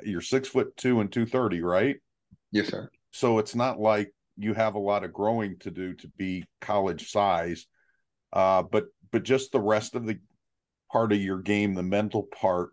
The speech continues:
Speaker 1: the, um, understanding offenses and so forth, how, where do you feel like you sit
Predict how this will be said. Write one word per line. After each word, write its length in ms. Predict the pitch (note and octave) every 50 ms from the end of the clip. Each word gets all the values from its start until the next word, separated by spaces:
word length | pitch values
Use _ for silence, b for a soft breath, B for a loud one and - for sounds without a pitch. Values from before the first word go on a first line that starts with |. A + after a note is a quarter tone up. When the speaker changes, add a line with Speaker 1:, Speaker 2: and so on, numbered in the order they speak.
| _ D#2+
Speaker 1:
the, 320 | F#2 F#2+ F#2 F2+ F2 F2
um, 300 | E2+ E2 E2 D#2+ E2+ E2+ _ _ _ _ _ _ _ _ _ -
understanding 880 | G#2 G#2+ F#2 - - - - - G#2+ G#2+ G2+ G2 G2 G2 G2 F#2+ F#2 F#2+
offenses 640 | F#2 F#2 F#2+ F#2+ - - G2+ F2+ - G#2 F2 D#2+
and 120 | F#2 F2
so 200 | - - F#2+ F2
forth, 300 | E2+ - F2 F2+ E2+ - _ _
how, 420 | - - B2 A2+ A2 A2+ G#2+ G2+ G2+ - _ _ _ _ _ _ _ _ _ _ -
where 180 | A2 A#2 A#2+
do 60 | A#2+ A2+
you 100 | A2 G#2+
feel 240 | - A#2+ A2 G2+
like 240 | G2+ G2 F#2+ - -
you 80 | G2 F#2+
sit 260 | - - G#2 F#2+ F2